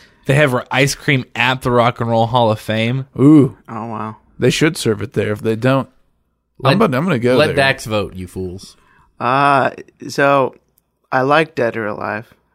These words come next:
Speaker 3: I really do.
Speaker 2: That's,
Speaker 3: Uh,
Speaker 2: uh,
Speaker 3: they're very interesting. Uh, I like the song,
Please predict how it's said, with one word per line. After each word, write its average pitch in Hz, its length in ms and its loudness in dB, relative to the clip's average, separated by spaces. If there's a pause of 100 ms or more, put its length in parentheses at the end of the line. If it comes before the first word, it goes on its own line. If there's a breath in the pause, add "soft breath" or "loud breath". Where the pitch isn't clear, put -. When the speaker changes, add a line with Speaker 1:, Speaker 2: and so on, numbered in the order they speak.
Speaker 3:
I 120 80 -8
really 147 360 -2
do. 127 320 -6 (400)
Speaker 2:
That's, - 300 -10
Speaker 3:
Uh, - 40 -4
Speaker 2:
uh, 110 300 -2 (120)
Speaker 3:
they're 131 320 -2
very 143 320 -2
interesting. 135 680 -6 (120)
Uh, 113 320 -6
I 120 100 -2
like 123 280 -2
the 120 80 -10
song, 123 540 -2